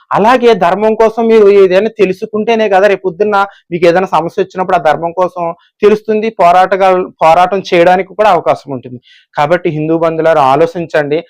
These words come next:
మన ధర్మం లేకపోతే మనకి ఈ స్వేచ్ఛ అనేది ఉండదు. ఆలోచించండి, తప్పుగా మాట్లాడుంటే నన్ను క్షమించండి. జై శ్రీరామ్, జై హైందవ సైన్యం.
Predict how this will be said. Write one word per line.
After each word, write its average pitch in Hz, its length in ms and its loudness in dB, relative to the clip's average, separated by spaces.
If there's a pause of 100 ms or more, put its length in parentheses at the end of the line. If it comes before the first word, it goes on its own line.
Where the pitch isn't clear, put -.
(240)
మన 147 160 -2
ధర్మం 143 420 0
లేకపోతే 156 400 -2
మనకి 143 260 -10
ఈ 135 40 -8
స్వేచ్ఛ 165 400 -4
అనేది 135 240 -6
ఉండదు. 127 500 -8 (400)
ఆలోచించండి, 135 760 -2 (340)
తప్పుగా 143 280 0
మాట్లాడుంటే 135 500 -2
నన్ను 123 160 -6
క్షమించండి. 139 640 -6 (340)
జై 165 180 2
శ్రీరామ్, 147 520 -2
జై 139 160 0
హైందవ 120 320 -6
సైన్యం. 98 400 -14